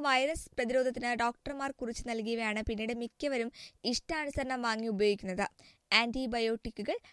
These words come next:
ഡോക്ടർമാരുടെ കുറിപ്പടിയില്ലാതെ നൽകുന്നത് വിലക്കാൻ കർസാപ് വിദഗ്ധ സമിതി യോഗം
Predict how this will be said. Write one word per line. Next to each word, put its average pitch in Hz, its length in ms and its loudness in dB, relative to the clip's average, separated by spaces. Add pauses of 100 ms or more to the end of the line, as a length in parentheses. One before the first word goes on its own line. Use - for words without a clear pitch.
(140)
ഡോക്ടർമാരുടെ 269 720 0
കുറിപ്പടിയില്ലാതെ 240 720 -2
നൽകുന്നത് 220 400 -4
വിലക്കാൻ 220 380 -2 (340)
കർസാപ് 285 480 2 (100)
വിദഗ്ധ 254 340 -2
സമിതി 262 340 -4
യോഗം 226 280 0